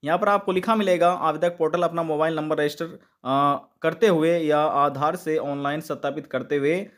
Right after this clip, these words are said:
यहाँ पर इस, अ, लिंक पर क्लिक करके आप पूरा कर सकते हैं। अब देखिए, जब आप नीचे आइएगा तो यहाँ पर आपको लिखा मिलेगा वृद्धावस्था पेंशन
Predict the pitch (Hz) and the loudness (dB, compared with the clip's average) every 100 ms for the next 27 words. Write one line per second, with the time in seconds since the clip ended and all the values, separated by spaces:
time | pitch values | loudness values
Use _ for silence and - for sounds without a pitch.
0 | _ 123 135 135 160 160 147 - - _ | _ -4 -2 0 -2 0 -2 -4 -12 _
1 | _ _ 131 131 135 170 208 - 175 156 | _ _ -2 0 2 2 0 0 -2 -2
2 | 151 135 123 143 151 131 135 135 120 113 | -4 -6 -4 -4 -4 -6 -6 -6 -10 -12
3 | - 117 110 - _ _ - 160 185 214 | -12 -14 -14 -20 _ _ -8 -2 0 2
4 | 160 170 175 165 160 202 170 160 175 180 | 4 2 2 -2 -2 0 2 2 -2 -2
5 | 170 143 151 147 165 160 196 170 147 151 | -2 -2 -4 -4 -4 -6 -4 -4 -2 -2
6 | 113 104 127 127 135 - 165 170 165 190 | -4 -2 -2 0 -2 -2 -4 -2 -4 -6
7 | 196 | -12